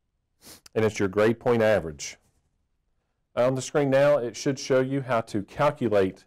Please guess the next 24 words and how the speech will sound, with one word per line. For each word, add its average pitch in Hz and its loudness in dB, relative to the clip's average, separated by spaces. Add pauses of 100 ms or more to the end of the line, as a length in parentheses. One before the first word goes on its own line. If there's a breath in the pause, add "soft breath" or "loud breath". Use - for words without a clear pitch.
a 101 -6
G 101 -6
P 92 -6
A. 80 -4 (960)
Every 147 4
time 160 2
you 151 2
earn 147 6
an 143 4
A, 131 4
that 113 2
equals 113 0
four 143 2
points, 98 -2
and 120 -2
this 117 -4
is 113 -4
on 113 2
the 107 0
left-hand 117 0
side 113 2
of 113 -4
the 120 -8
screen. 113 -4